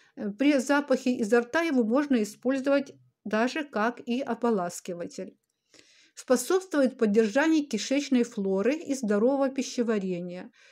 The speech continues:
стимулирует перистальтику кишечника, уменьшает запоры, уменьшает дискомфорт от газов. Если принимать хлорофилл вместе с высокоуглеводной пищей, то он уменьшает и чувство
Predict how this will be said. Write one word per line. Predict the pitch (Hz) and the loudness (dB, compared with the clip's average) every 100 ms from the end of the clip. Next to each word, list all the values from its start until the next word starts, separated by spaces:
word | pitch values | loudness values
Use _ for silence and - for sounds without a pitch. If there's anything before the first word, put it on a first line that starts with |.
| - | -20
стимулирует | - 240 233 240 269 349 349 - - | -4 2 4 6 4 2 0 -6 -4
перистальтику | 208 208 - 247 254 262 294 294 269 | -2 -2 -4 -2 0 -2 -4 -4 -4
кишечника, | 311 285 - 214 202 - 208 196 190 185 - - | -4 -4 0 2 2 -2 -8 -8 -8 -10 -14 -6
уменьшает | 202 220 220 262 226 220 | 0 2 2 2 2 2
запоры, | 202 208 202 277 339 311 | 2 -2 -2 -2 0 2
уменьшает | 226 208 202 269 277 220 | 2 0 0 0 0 0
дискомфорт | 214 - 196 - 240 247 | -4 -4 -6 -2 -2 0
от | 262 220 | -2 -2
газов. | 190 175 175 190 190 _ _ _ _ - _ _ _ _ | -4 -4 -6 -10 -12 _ _ _ _ -20 _ _ _ _
Если | 214 254 277 254 | 0 2 4 2
принимать | 254 247 269 277 277 | 2 4 4 4 2
хлорофилл | 247 233 233 233 269 233 | 2 4 2 2 2 4
вместе | 233 247 220 - 196 190 | 6 4 4 0 -4 -2
с | 214 | -4
высокоуглеводной | 214 233 220 226 208 202 202 240 294 330 294 | -2 -2 0 2 2 4 2 2 2 2 0
пищей, | 320 311 - 311 294 _ _ _ | -4 -4 -4 -8 -8 _ _ _
то | - 202 | 0 2
он | 226 247 302 339 302 | 4 4 4 2 -2
уменьшает | 208 208 202 - 233 254 294 294 - | 0 2 0 0 0 2 0 -2 -6
и | 240 262 294 - 208 | -2 0 0 -2 -8
чувство | - 226 247 262 247 269 | -4 -2 -2 -2 -2 -2